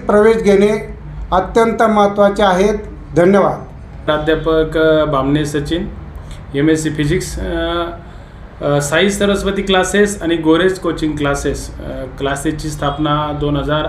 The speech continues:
Speaker 2: बारामध्ये झाली. अ, आज क्लासेसला बारा वर्ष पूर्ण झाले. आमच्या क्लासेसमध्ये या पहिली ते दहावीपर्यंत आणि अकरावी बारावीमध्ये फिजिक्स, केमिस्ट्री, बायोलॉजी आणि मॅथमॅटिक्स,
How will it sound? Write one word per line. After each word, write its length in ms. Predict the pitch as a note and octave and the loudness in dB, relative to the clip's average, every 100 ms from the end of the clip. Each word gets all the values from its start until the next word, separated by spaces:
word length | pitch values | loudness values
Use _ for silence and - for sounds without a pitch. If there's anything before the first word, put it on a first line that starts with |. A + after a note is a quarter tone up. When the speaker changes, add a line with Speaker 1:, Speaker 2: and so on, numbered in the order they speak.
| - - - - C3+ | -8 -14 -14 -14 -6
Speaker 2:
बारामध्ये 520 | C#3 C#3 D3 D#3 D#3 D#3 | 0 2 2 2 0 -2
झाली. 280 | C#3 D3+ E3+ - - - - - - - - | -2 -2 -4 -8 -14 -14 -14 -14 -12 -12 -6
अ, 40 | |
आज 340 | C#3 C3+ C3+ - - | -2 -2 -2 -6 -4
क्लासेसला 520 | D3+ D3+ D#3 D#3 D3+ | -2 0 -2 0 -2
बारा 340 | C#3+ C#3 D3 | 2 2 4
वर्ष 260 | D#3 D#3+ D#3+ | 2 0 0
पूर्ण 340 | D3+ D#3 D#3+ | -2 -2 -2
झाले. 300 | D3+ D3 D#3 D#3 - - - - - - | 0 0 -2 -4 -10 -16 -14 -14 -12 -6
आमच्या 260 | F3 G#3 | -2 0
क्लासेसमध्ये 600 | G3+ G3+ G3+ G3+ G3+ G3+ | 2 2 2 2 2 4
या 200 | G#3 G#3 | 4 2
पहिली 500 | G#3 - F#3 F#3+ G3+ | 0 0 2 4 4
ते 80 | G#3 | 4
दहावीपर्यंत 720 | F#3 F3 F#3 F#3+ F3+ F3+ F3+ F3+ C3+ - - - - - | 4 4 2 2 2 2 2 0 0 -6 -12 -12 -12 -6
आणि 140 | C#3+ | -2
अकरावी 420 | D3+ D3+ F3+ F3+ F3+ | 0 0 2 2 4
बारावीमध्ये 600 | E3+ F3 F#3+ F#3+ D3 D3 | 4 4 2 2 2 2
फिजिक्स, 440 | D#3+ D#3 F3+ - | 0 0 -2 -4
केमिस्ट्री, 640 | - E3 D#3+ E3 E3 E3+ F3 | -6 -2 0 0 -4 -2 -2
बायोलॉजी 540 | D#3+ C#3+ D3 D3+ D3+ | 2 2 2 2 0
आणि 160 | D3+ E3 | 0 0
मॅथमॅटिक्स, 560 | E3 F3+ F3+ C3+ B2+ | -2 -2 -2 -2 -4